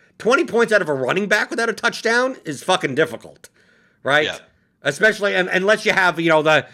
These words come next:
Speaker 1: the C M C, you know, the guys that catch, like, eight
Speaker 2: Yeah.
Speaker 1: balls out of the backfield.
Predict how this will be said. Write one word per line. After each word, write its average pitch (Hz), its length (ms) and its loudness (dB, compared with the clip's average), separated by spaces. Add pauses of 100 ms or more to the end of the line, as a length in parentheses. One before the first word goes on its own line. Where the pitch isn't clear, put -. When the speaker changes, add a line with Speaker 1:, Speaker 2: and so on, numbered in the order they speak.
(160)
Speaker 1:
the 147 140 2
C 185 260 0
M 175 120 0
C, 170 340 0
you 160 140 -2
know, 151 140 2
the 143 80 -6
guys 170 260 2
that 151 160 -4
catch, 156 320 -4
like, 143 160 -2
eight 151 220 -4
Speaker 2:
Yeah. 120 140 2
Speaker 1:
balls 123 140 -4
out 135 120 0
of 127 60 -6
the 127 60 -6
backfield. 117 640 -4